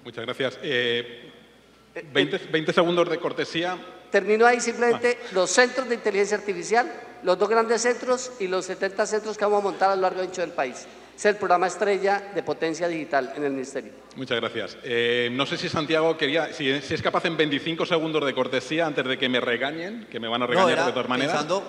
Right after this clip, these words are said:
Speaker 3: pensando a futuro, y lo estamos hablando también, en infraestructura deberíamos pensar más en data centers, cómo Colombia se vuelve un gran jugador y atrae sobre eso una oportunidad interesante de, de, de inversión y de crecimiento, si por ejemplo aprovecháramos también la formación de talento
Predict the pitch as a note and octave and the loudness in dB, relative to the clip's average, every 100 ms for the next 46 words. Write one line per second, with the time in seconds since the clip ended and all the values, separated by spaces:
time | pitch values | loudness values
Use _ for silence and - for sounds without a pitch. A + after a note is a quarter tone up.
0 | - C3+ C#3 D#3 F3 B2+ C#3 C#3 D3+ D3+ | -10 -8 -6 -6 -8 -10 -8 -6 -6 -10
1 | A#2+ A#2+ B2+ C#3+ A2+ A2 B2 B2 G#2 A2 | -12 -10 -10 -8 -8 -8 -6 -8 -8 -8
2 | A2 A#2+ - - - - - _ - - | -10 -14 -20 -20 -20 -20 -20 _ -20 -10
3 | C3 B2+ B2+ A#2+ A#2 - D3 C#3+ B2+ A#2+ | -8 -6 -8 -14 -14 -8 -6 -4 -6 -8
4 | C3 A2 A2 B2+ B2 B2 A#2+ - F2 G2 | -12 -10 -8 -8 -10 -10 -10 -10 -14 -16
5 | - - - A2+ B2 A#2+ A#2 A2 A#2+ B2+ | -16 -20 -20 -12 -12 -8 -8 -6 -8 -6
6 | A2+ G#2+ B2 B2+ C3+ C3 C3 A#2+ G2+ G2 | -6 -6 -8 -6 -6 -6 -8 -10 -10 -14
7 | G2+ - - _ _ _ _ A#2+ G2+ - | -18 -20 -20 _ _ _ _ -8 -8 -6
8 | A2+ A#2 A#2+ B2+ A2 A#2 B2+ F3 - - | -6 -6 -8 -10 -6 -6 -8 -16 -16 -10
9 | A#2 A2+ A#2 - G2+ G2 G2 A#2 G2+ F#2 | -10 -10 -14 -12 -10 -10 -12 -14 -14 -16
10 | - A2 G#2+ G2+ G#2 F#2+ G2+ G2+ F#2+ F2+ | -14 -12 -12 -14 -16 -16 -14 -14 -14 -12
11 | A#2+ A#2+ C3 A#2+ A#2 B2 C#3 F#3 - - | -6 -4 -4 -6 -6 -6 -8 -12 -20 -20
12 | - - - A2 G#2+ G#2 A#2 B2+ G#2+ G#2+ | -20 -20 -20 -14 -12 -12 -10 -12 -12 -16
13 | A2 G2+ A2+ A2+ B2 - G#2+ G2+ - G2 | -14 -12 -10 -8 -8 -8 -8 -10 -10 -12
14 | F#2+ B2 C#3 C#3+ C#3+ C#3+ F#3 | -8 -8 -6 -6 -8 -10 -14